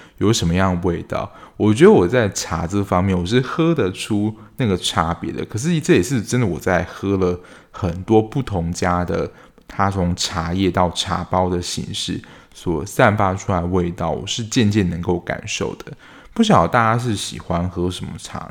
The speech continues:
呢？我个人最喜欢啦，我一开始比较早期是喜欢绿茶，可是我现在真的都喝红茶居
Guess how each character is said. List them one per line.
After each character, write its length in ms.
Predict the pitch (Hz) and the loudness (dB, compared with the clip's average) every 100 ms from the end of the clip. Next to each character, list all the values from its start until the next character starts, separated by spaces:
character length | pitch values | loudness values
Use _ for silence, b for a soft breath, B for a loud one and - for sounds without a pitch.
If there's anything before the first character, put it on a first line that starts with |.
| - | -12
呢？ 160 | 65 - B | -12 -16 B
我 180 | 95 95 95 - | -2 0 -2 0
个 220 | 202 123 | 6 6
人 320 | 92 87 87 | 6 0 -2
最 260 | 87 113 87 | 0 2 2
喜 300 | - - - | 0 -6 -10
欢 200 | - 80 | -6 -4
啦， 160 | 67 - | -4 -2
我 100 | - | 0
一 60 | 160 | 2
开 180 | 208 | 4
始 140 | 202 117 | 4 2
比 140 | - | 2
较 180 | - 110 | 2 2
早 320 | 120 - - | 2 -2 -2
期 240 | - - 87 | -4 -8 -6
是 100 | 95 | -6
喜 220 | - - | -6 -6
欢 320 | 92 87 95 | -4 -2 0
绿 160 | 104 - | -2 -4
茶， 380 | - - - - B B B | -8 -8 -8 -12 B B B
可 100 | 135 | 0
是 80 | 196 | 4
我 140 | 123 | 4
现 180 | 95 131 | 4 4
在 160 | 120 113 | 4 2
真 200 | - 120 | 2 2
的 80 | |
都 160 | 95 98 | 2 0
喝 320 | 98 98 92 | -2 -2 -2
红 340 | 90 - - 98 | -2 -4 -4 -4
茶 320 | - 85 - | -4 -4 -4
居 300 | - - - | -8 -10 -12